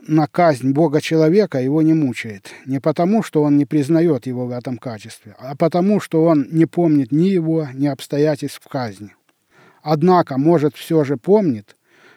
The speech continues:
но старается забыть, отсюда и понижение голоса до шёпота. Ведь до этого успело уже сорваться из его уст: «Однажды мне сказали,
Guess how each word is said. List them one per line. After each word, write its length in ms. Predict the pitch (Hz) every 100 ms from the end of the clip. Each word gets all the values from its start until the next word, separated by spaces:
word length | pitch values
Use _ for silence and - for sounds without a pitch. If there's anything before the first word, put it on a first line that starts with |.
| _ _ -
но 100 | 147
старается 600 | - 156 190 190 - 175
забыть, 520 | 190 156 131 104 - _ _
отсюда 540 | - 147 - 214 175 131
и 60 |
понижение 640 | 117 143 143 139 180 170 131
голоса 460 | 120 147 139 -
до 120 | 123 135
шёпота. 560 | - 113 104 98 101 _ _ _ - - -
Ведь 220 | - 143 123
до 140 | 170
этого 420 | 190 220 151 131
успело 460 | 127 - 202 214 185
уже 220 | 143 143
сорваться 580 | - 139 143 151 - 139
из 160 | 131 127
его 240 | 139 143
уст: 460 | 131 131 - - - _ _ _ -
«Однажды 520 | 135 127 151 143 139
мне 200 | 143 151
сказали, 640 | - 147 139 175 143 113